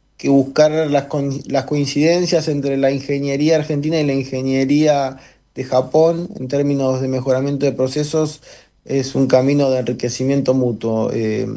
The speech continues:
y es, es, es accesible, solamente depende de cómo uno enfoque ese estudio, ¿no? Pero es muy accesible.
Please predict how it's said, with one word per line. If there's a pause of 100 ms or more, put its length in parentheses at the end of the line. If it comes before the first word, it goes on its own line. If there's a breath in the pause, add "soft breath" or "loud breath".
(160)
y
es, (540)
es, (580)
es
accesible,
solamente (420 loud breath)
depende
de
cómo
uno
enfoque
ese
estudio,
¿no?
Pero
es
muy
accesible.